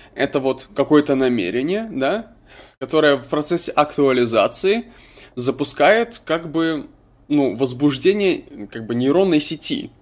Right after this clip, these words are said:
да? А та, в свою очередь, вызывает возбуждение мышц и сокращение мышц.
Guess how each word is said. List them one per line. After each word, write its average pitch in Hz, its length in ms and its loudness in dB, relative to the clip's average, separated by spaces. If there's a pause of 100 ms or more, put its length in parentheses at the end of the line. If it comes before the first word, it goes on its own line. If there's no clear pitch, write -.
да? 160 180 -4 (340)
А 110 120 0
та, 196 160 2
в 233 40 -4
свою 160 300 2
очередь, 185 440 -2
вызывает 139 460 0
возбуждение 147 640 0
мышц - 480 0 (440)
и 135 80 -2
сокращение 147 760 6
мышц. 113 440 -4